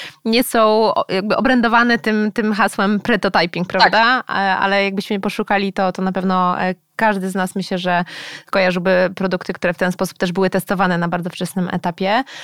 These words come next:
Speaker 1: E, no dobrze, tak już powiedziałaś, Agata, o tym, jakie są etapy tego procesu i kto może z tego skorzystać, to powiedz, jak mówimy o perspektywie tej dużej organizacji, e,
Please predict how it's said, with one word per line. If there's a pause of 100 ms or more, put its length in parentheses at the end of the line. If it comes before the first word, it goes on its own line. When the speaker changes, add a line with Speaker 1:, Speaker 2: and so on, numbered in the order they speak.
(420)
Speaker 1:
E,
no
dobrze,
tak
już
powiedziałaś, (140)
Agata,
o
tym,
jakie
są
etapy
tego
procesu
i
kto
może
z
tego
skorzystać,
to
powiedz,
jak
mówimy
o
perspektywie
tej
dużej
organizacji, (580)
e,